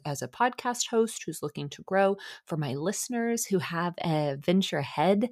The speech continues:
that they'd like to, to start and begin.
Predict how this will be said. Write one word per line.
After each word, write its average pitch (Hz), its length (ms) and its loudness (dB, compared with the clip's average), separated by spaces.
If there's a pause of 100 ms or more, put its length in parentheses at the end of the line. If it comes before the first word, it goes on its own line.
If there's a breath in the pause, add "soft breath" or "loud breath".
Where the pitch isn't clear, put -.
(360 loud breath)
that 190 140 -2
they'd 196 200 2
like 185 320 0
to, 185 320 6
to - 180 -8
start 151 560 0
and 147 160 -2
begin. 175 460 -2